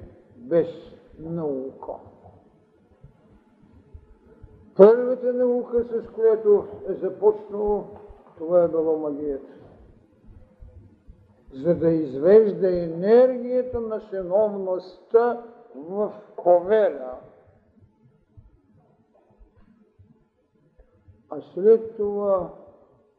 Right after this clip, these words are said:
тази енергия се изразява в благодат.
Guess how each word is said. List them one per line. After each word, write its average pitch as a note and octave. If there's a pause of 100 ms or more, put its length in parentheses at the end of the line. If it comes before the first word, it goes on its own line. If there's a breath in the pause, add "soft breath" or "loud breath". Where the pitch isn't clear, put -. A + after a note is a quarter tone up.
(880)
тази F#3+
енергия F#3
се -
изразява D#3
в C#3+
благодат. C3